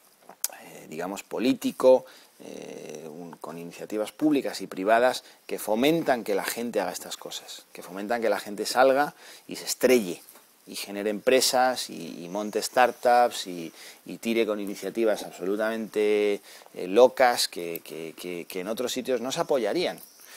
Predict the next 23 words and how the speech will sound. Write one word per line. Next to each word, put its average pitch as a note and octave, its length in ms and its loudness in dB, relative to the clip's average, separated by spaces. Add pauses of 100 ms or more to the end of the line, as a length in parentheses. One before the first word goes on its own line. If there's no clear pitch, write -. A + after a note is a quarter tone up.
(380)
Y G2+ 160 -6
precisamente B2 600 -2
es A2 100 0
el B2 100 -8
generar A2+ 360 -2
esas C#3+ 200 -4
alternativas A2 680 -4
y F2 60 -16
que F2 280 -6
el F#2 200 -8
noventa F#2 380 -8
y F#2+ 40 -6
nueve C#3 140 -2
por C#3 160 -4
ciento B2+ 180 -6
de A#2 80 2
ellas A#2 160 -4
se A2 80 -10
estrellen, B2+ 500 -4 (280)
lo G#2+ 100 0
que G#2+ 100 -2
le G2+ 120 0
permite, G#2 560 -2